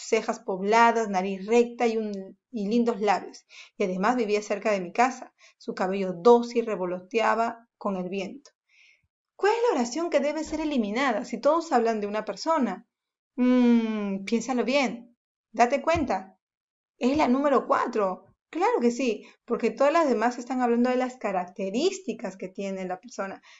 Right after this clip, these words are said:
Pero aquí dice dónde se encuentra o dónde se ubica. Muy bien, seguimos. "La atmósfera es una capa gaseosa que envuelve a la Tierra, tanto en su partida sólida como en líquida. Es impalpable. Está compuesta de varios gases".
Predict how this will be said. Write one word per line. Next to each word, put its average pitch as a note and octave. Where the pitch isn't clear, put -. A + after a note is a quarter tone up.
Pero G3
aquí B3+
dice C4
dónde G3+
se A#3
encuentra A#3
o -
dónde F#3+
se F#3+
ubica. A#3+
Muy D4+
bien, B3
seguimos. D4
"La C4+
atmósfera C4+
es B3
una C4+
capa C4
gaseosa A#3+
que A#3+
envuelve G#3+
a -
la F#3+
Tierra, G3
tanto D#4
en G#3
su C#4+
partida C4+
sólida B3
como G3
en F#3
líquida. A3+
Es E4+
impalpable. G#3
Está C4
compuesta B3+
de A3
varios F#3
gases". A3